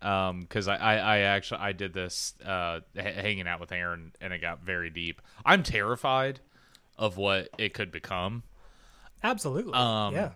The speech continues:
Speaker 1: but I kinda stood behind, and I do still think this, is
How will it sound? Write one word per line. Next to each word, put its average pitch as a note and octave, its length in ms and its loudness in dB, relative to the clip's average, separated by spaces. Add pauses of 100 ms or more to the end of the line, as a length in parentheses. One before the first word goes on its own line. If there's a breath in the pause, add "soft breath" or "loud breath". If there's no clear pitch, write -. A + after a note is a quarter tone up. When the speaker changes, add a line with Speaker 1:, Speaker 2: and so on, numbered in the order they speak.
Speaker 1:
but G#2+ 400 4
I D3 320 6
kinda C3 320 2
stood A2 340 -2
behind, F#2+ 840 -4
and G#2 160 -4
I G2+ 80 0
do A2 220 -4
still G2 220 -4
think G2 280 -6
this, F#2+ 240 -6
is F2 160 -10